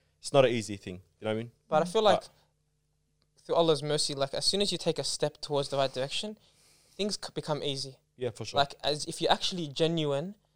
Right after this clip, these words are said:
Speaker 2: you know, and you're only doing it, like, fi sabilillah, things actually become easy.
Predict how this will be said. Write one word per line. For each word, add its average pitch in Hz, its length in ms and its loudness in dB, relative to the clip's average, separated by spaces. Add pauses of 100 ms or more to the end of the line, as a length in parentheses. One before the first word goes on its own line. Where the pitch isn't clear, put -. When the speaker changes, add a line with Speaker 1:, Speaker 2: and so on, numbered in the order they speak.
(160)
Speaker 2:
you 143 140 -8
know, 151 140 0
and 139 140 0
you're 135 140 2
only 151 160 0
doing 151 240 -2
it, 139 40 0
like, 135 160 -4
fi - 160 -10
sabilillah, 139 680 -4 (280)
things 208 200 -4
actually 175 300 -4
become 151 300 -8
easy. 135 340 -8